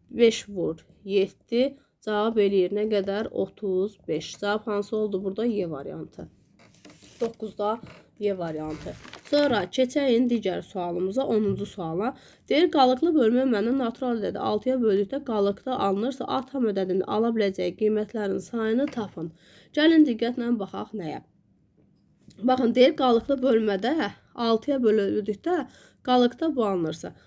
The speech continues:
altıya bölünürsə, qalıqda bu. Deməli, A kvadratı üstə gəlsin doqquz A, üstə gəlsin iyirmi. Əgər altıya bölürüksə, bizim qalığımız mütləq altıdan nədir? Kiçikdir. Sonra,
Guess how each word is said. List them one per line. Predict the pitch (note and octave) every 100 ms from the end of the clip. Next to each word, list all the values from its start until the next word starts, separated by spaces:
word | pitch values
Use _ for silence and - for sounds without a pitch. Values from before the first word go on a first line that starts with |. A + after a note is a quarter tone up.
| _
altıya | B3 B3+ C4 F4 D#4
bölünürsə, | A#3 A3+ A#3 B3 - F3 F#3+ A#3+
qalıqda | A3+ G#3 G#3 B3 G#3
bu. | F3+
Deməli, | A3 B3 D#4+
A | D4+ D4+
kvadratı | D4+ A#3 G3+ F#3+ F#3+ - F#3+ G3 C#4+ - _ _
üstə | - B3 B3
gəlsin | G#3 F#3+ F#3+ G#3 G3+
doqquz | F#3+ - - G3 -
A, | F3 E3+ E3+ A3 B3 _ - _
üstə | - C4+
gəlsin | C4 G#3+ G3 F#3 - G3 G3
iyirmi. | G3+ G#3 F#3 F#3+ G#3+ D4 - - -
Əgər | C4+ D4+ D#4
altıya | C4 B3 C#4 C4+
bölürüksə, | A#3+ G#3+ A3+ D4+ - A3
bizim | A3 C4+ D4
qalığımız | A#3 G3+ F#3+ G3+ A#3 B3
mütləq | A#3 A#3+ G#3+ A3+ -
altıdan | G3+ G3 F#3+ F#3 F#3+ F#3+ G#3 B3 _ _ -
nədir? | G3+ G3 B3+ B3 - -
Kiçikdir. | - - F#3+ - D#3 - _ _ _ _ -
Sonra, | E4 A#3+